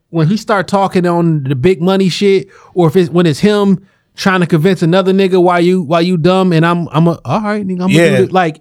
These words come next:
Speaker 1: he's really good in that space. And
Speaker 2: I
Speaker 1: those
Speaker 2: like
Speaker 1: are the
Speaker 2: that.
Speaker 1: places where I think the show,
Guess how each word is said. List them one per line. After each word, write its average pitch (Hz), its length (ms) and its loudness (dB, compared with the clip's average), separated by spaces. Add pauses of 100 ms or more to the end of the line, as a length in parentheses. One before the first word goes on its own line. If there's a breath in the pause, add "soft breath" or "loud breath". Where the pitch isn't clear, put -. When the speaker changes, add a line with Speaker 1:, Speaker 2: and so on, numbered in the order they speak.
(140)
Speaker 1:
he's 277 300 -2
really 254 260 2
good 226 320 2
in 180 80 4
that 180 180 2
space. 139 500 -2
And 165 120 2
Speaker 2:
I 147 160 2
Speaker 1:
those - 100 0
Speaker 2:
like 226 80 0
Speaker 1:
are 170 40 4
the 160 60 2
Speaker 2:
that. - 80 -6
Speaker 1:
places 202 380 0
where 180 140 2
I 185 60 0
think 202 240 0
the 170 100 0
show, 208 400 -2